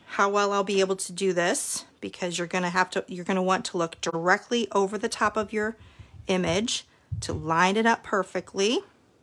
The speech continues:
And then stamp. Look at that. It just fills it in so nicely. Let me bring it up to the camera. It fills it in so nicely with color, and it has a little bit of shading already on there. Perfect.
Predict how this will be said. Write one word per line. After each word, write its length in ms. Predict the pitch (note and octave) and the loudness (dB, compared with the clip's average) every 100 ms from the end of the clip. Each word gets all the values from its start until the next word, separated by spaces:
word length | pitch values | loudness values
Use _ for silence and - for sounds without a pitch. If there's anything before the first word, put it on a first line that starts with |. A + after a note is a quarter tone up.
| _ _ _ _ _ _ _ _ _ _ _ _ - | _ _ _ _ _ _ _ _ _ _ _ _ -6
And 600 | F#3 F3 F3 F3+ F#3+ F#3+ | -4 -2 0 0 0 -2
then 680 | G#3 F3 F3+ F3 F3+ F3+ - | -6 -6 -2 0 2 0 -4
stamp. 800 | - - - - E3 E3 - - - - | -6 -6 -6 -6 -2 -2 -4 -8 -20 -4
Look 140 | C4 B3 | -2 -2
at 120 | - | -2
that. 300 | D#3+ D3 - | 2 2 0
It 80 | F#3+ | -4
just 240 | G3 - | -2 -4
fills 320 | - G#3+ A#3+ | 0 2 2
it 120 | C4 - | 0 -4
in 220 | G3 F#3 | -2 -2
so 320 | - - G3 | -2 0 2
nicely. 480 | A3+ F#3 F3 - - - - | 4 2 2 -4 -8 -10 -8
Let 260 | E3+ F3 | -6 -4
me 100 | A3 | -4
bring 220 | G3+ G#3 | -4 -4
it 80 | F#3+ | -2
up 100 | - | -4
to 120 | - - | -6 -10
the 80 | |
camera. 500 | F3 - B2+ - - - - - - - _ | -12 -10 -8 -4 -4 -6 -20 -20 -20 -20 _
It 100 | G#3 | -8
fills 300 | - G#3 G#3+ | 0 0 2
it 100 | G#3+ | 2
in 120 | F#3+ F3 | 0 -2
so 280 | - F#3 | -2 0
nicely 420 | G3+ F#3 F#3 - F#3 | 2 2 0 -4 -4
with 180 | F3+ | -6
color, 500 | - - F#3 G3+ B3+ - - - - _ - | -4 0 2 2 0 -4 -20 -20 -20 _ -6
and 220 | F3+ F3 | -2 -2
it 40 | |
has 240 | F3+ F3 F3 | 0 0 0
a 60 | |
little 200 | E3+ F3 | 0 0
bit 120 | E3+ | 0
of 120 | D#3+ - | -2 0
shading 680 | - - F#3+ A3 A#3 A#3 | 2 4 4 2 2 2
already 440 | G3 G3+ G#3 G#3+ G#3+ | 2 0 0 -2 -2
on 200 | G#3 G#3+ | -2 -2
there. 300 | G#3+ G#3+ A3 _ | -2 -4 -8 _
Perfect. 760 | - - G3 F#3+ - - - | -18 -6 -6 -6 -10 -12 -16